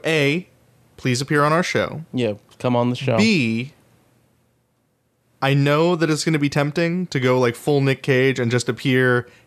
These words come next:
Speaker 1: in any student film. Don't do that. Instead,
Speaker 2: No.
Speaker 1: instead, tossing it out here, uh, go back to your game studio.
Speaker 2: Yeah. Oh, man, yeah.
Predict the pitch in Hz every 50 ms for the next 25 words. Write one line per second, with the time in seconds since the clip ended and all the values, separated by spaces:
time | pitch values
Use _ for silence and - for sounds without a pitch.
0 | _ _ - 127 127 - _ - 123 127 131 127 120 - - - 131 123 127 131
1 | - - 147 139 139 143 147 147 - _ _ _ _ _ _ _ _ _ _ _
2 | _ _ _ _ _ _ _ _ _ _ _ _ _ _ - 117 127 170 170 -
3 | 240 254 262 220 143 104 101 104 107 - - - - _ _ _ - 135 123 -
4 | - 233 233 233 147 113 120 147 170 - _ _ _ _ _ _ _ - 139 127
5 | - - 202 175 143 127 135 139 - _ _ - - 120 120 143 - - 175 170
6 | 170 170 170 185 208 202 - 135 113 98 - 139 143 - _ _ - - - _
7 | _ _ - 127 127 127 123 123 131 - 147 135 135 139 151 151 165 - - 180
8 | 156 139 127 123 127 143 170 185 175 - - 127 107 107 104 95 85 - - -
9 | - 160 - _ _ _ _ _ - 120 120 113 110 - - 117 131 123 107 110
10 | 120 120 107 98 104 113 113 104 101 101